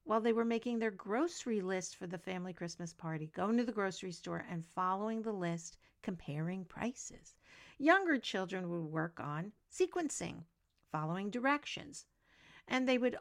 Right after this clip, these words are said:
always read a spiritually enriching book in the evenings as a family. Sometimes they'd even read Catholic Advent devotionals. What are your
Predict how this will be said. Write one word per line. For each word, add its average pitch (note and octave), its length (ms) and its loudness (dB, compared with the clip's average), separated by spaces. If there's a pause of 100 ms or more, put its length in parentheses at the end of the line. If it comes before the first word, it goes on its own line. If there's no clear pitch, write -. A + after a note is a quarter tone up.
always C#4+ 420 6
read G#3+ 220 2
a G#3 40 -4
spiritually G3+ 800 -4
enriching E3+ 460 -4
book D3+ 340 -4
in F#3 200 -4
the G#3+ 220 -2
evenings D#3+ 380 -2
as D#3+ 140 -6
a E3 60 -10
family. D3+ 460 -12 (140)
Sometimes D#4 500 -6
they'd F#3+ 200 -6
even A#3 500 -4
read E3+ 320 -4 (260)
Catholic E3+ 480 -10 (240)
Advent D#3 440 -6 (120)
devotionals. - 840 -10 (1300)
What C4 300 4 (120)
are F#3+ 160 6
your E3 560 2